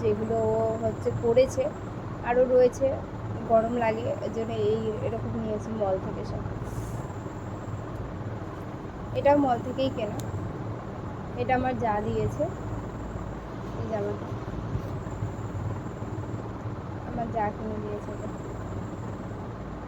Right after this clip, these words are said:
দেখতে পাচ্ছ? এই যে, ওইটা হচ্ছে ওর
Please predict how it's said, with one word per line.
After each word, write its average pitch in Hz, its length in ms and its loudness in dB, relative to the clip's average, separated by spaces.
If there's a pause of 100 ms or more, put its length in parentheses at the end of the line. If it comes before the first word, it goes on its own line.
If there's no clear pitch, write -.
(1900)
দেখতে - 320 -4
পাচ্ছ? - 220 -2 (3750)
এই 208 180 -2
যে, 104 80 -4 (600)
ওইটা 220 240 -2
হচ্ছে 233 240 -4
ওর 220 180 -2